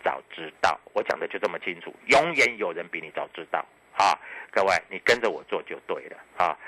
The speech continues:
股票市场就这么简单啊！明天的涨停板我已经准备好等你了，零二七七二五九六六八，你进来打电话进来，你说八点五十分之前，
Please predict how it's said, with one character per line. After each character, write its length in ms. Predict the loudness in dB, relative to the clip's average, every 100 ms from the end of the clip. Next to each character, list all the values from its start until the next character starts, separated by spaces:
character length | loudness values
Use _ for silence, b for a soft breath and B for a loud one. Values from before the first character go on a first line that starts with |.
| B B -2
股 80 | 4
票 120 | 4
市 100 | 4 0
场 200 | -2 -2
就 100 | -4
这 120 | -4
么 80 | -6 -10
简 140 | -14 -6
单 180 | -6 -6 -10 0
啊！ 220 | 0 0 _ -6
明 220 | -4 4
天 200 | 4 6
的 100 | 2 2
涨 140 | 0 0 -8
停 260 | -10 -10 0
板 200 | 0 0
我 180 | 0 0
已 60 | 0
经 160 | -6 -6
准 100 | -10 0
备 160 | 0
好 140 | 0 -6
等 120 | -8 -12
你 120 | -16 -16
了， 120 | -16 -20 -20 -20 -18 B B 2
零 180 | 6 8
二 160 | 8
七 140 | 6 2
七 120 | 6
二 80 | 6
五 100 | 4
九 160 | -4 -2
六 160 | 0
六 180 | 0 0
八， 240 | 0 -2 -4 _
你 200 | -6 -6 0
进 160 | 0 4
来 180 | 6 6 4
打 140 | 4
电 100 | 6
话 100 | 4
进 160 | 4 2
来， 200 | 4 2
你 120 | -2 2
说 240 | 4 4 B B B 4
八 140 | 6
点 180 | 8 4
五 80 | 2 -4
十 60 |
分 200 | 0 0 0
之 80 | -2
前， 440 | 2 4 4